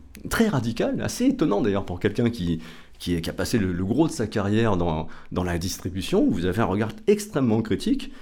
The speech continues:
Vous, vous écrivez, hein, « La distribution doit opérer un changement radical de paradigme. » Alors c'est quelque chose, euh,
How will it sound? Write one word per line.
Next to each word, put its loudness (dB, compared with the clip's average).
Vous, 4
vous 4
écrivez, 4
hein, « 4
La 8
distribution 2
doit 8
opérer 4
un 6
changement 4
radical 2
de 2
paradigme. » 2
Alors -10
c'est -4
quelque -6
chose, 0
euh, -10